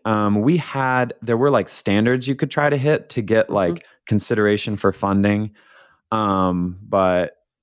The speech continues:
Speaker 1: like, for anyone who's ever tried to qualify or, um, like, try to figure out if they're gonna make a college team in a sport, they post the standards basically to discourage the terrible people.
Speaker 2: Right.
Speaker 1: I mean, like, not everyone hits the standards, and some of them move on into that program.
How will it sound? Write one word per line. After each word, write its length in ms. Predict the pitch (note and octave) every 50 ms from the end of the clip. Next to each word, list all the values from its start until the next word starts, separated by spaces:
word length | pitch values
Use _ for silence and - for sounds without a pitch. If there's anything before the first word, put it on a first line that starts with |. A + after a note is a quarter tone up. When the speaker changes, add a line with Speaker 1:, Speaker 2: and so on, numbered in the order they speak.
| _ _ _ _ _ _ _
Speaker 1:
like, 180 | - A2+ G#2 G2
for 140 | - A#2+ A2+
anyone 240 | A2 A2 G#2+ G#2 G2+
who's 200 | G2+ F#2+ F2+ A2
ever 160 | G#2 F2+ F#2+
tried 300 | E2+ - G2 F#2 F#2 E2
to 180 | - G2 F2 E2+
qualify 540 | - G2+ F#2 F2+ F2 - F#2+ F2 F2 F2 -
or, 260 | - F#2+ F2+ E2+ E2
um, 320 | D#2 D#2 D2+ D#2 E2 F2+ _ _ _ _ _ _ _ _ _ _ _ _ _ _ _ _ -
like, 160 | F#2 E2+ -
try 160 | - - G2
to 60 | F#2+
figure 220 | - - G#2 F#2+ F#2
out 100 | F2 E2+
if 80 | -
they're 80 | - F2+
gonna 100 | F2 E2
make 220 | E2+ F2 F2 -
a 40 | -
college 360 | - F#2 F2 F2 F2 E2 -
team 180 | - G2 F2 F2
in 60 | E2+
a 60 | E2
sport, 540 | - - - E2+ F2 F#2 G#2 - - - -
they 60 | - F#2
post 300 | - - G#3 E3 - -
the 80 | G2
standards 380 | - - D3 B2 A2 G2+ F2+ -
basically 360 | - G#2 G2 - - G2 F2
to 100 | - -
discourage 480 | F2 E2+ E2+ - - F#2+ F2 D#2+ D2+ -
the 80 | - -
terrible 320 | - D#2 - - - -
people. 400 | - - - - - - - _ _ _ _ _ _ _ _
Speaker 2:
Right. 160 | D3 D3 -
Speaker 1:
I 60 | G#2 G2+
mean, 320 | G2 F#2+ F2+ F2 F2+ - - _ - -
like, 240 | A2+ G#2+ F#2+ E2+ -
not 160 | B2+ B2 A#2+
everyone 200 | A2 G#2+ G#2 F#2+
hits 160 | G#2+ G2 -
the 100 | - G#2
standards, 520 | - - G2+ G2 G2 G2 G2 G2 G2 - - -
and 200 | F#2 F2 E2+ F2
some 140 | - F#2+ F#2
of 80 | E2+
them 300 | F2+ F2 F2 E2 D#2 E2 F2
move 180 | F#2 F#2+ E2+ D#2+
on 240 | E2 E2 D#2+ D#2+ E2
into 240 | D#2+ D#2+ D#2+ - E2
that 180 | E2 C#2+ -
program. 400 | - E2 E2 E2+ F2 F2 F2 F2+